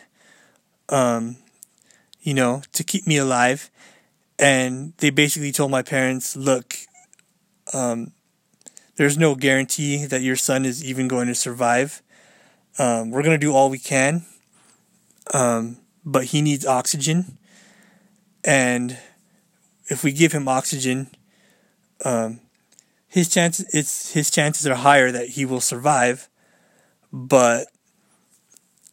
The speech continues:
um, you know, we don't know what's gonna happen. We don't know,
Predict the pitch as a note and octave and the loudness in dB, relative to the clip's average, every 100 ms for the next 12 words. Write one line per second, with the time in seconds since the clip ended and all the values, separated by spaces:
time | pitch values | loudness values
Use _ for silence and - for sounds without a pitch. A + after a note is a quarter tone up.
0 | _ - C3+ A#2 A2 A2+ B2 B2+ A#2+ A#2 | _ -4 -2 0 -4 -6 -4 0 0 -2
1 | B2 C3 D3 D3 C3+ C3+ B2 - - C3 | -6 0 2 2 2 0 0 -2 -4 0
2 | C3 B2+ A#2+ A#2 B2 B2 C3 C3 B2+ C3 | 0 0 -4 -8 -8 -4 -2 -2 -2 0
3 | B2 B2 B2 | 0 -2 -6